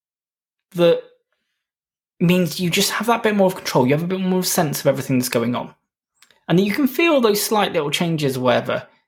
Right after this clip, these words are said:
You know, if suddenly there's a query to go, "Oh, what was this from, you know, three days ago?" 'cause we still haven't had a receipt come through. You pretty much are gonna know about it. Whereas actually, if I asked you today, "What was that thing from three months ago?" might be a little bit more of an issue.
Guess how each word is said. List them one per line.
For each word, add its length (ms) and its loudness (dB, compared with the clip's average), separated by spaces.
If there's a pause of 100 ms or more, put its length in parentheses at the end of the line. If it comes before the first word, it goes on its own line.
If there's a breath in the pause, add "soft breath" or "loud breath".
(120)
You 100 0
know, 120 4
if 160 2
suddenly 340 2
there's 180 2
a 40 -4
query 380 2
to 100 -4
go, 160 2
"Oh, 140 2
what 160 -2
was 140 -6
this 260 0
from, 420 -2 (240 loud breath)
you 120 -4
know, 80 0
three 320 0
days 320 2
ago?" 180 0
'cause 160 -8
we 80 -4
still 200 -4
haven't 160 0
had 100 2
a 40 0
receipt 340 -4
come 140 -2
through. 220 -12 (340)
You 140 -20
pretty 300 -10
much 340 -4
are 60 -10
gonna 120 4
know 160 4
about 260 -2
it. 120 -10 (880 loud breath)
Whereas 260 4
actually, 300 2
if 100 0
I 120 6
asked 240 0
you 60 -6
today, 280 0
"What 180 -2
was 140 -4
that 160 0
thing 140 -2
from 200 -8
three 220 -2
months 440 0
ago?" 420 0 (1300)
might 340 -2
be 100 2
a 40 4
little 200 4
bit 160 0
more 200 0
of 100 -8
an 80 -2
issue. 280 -4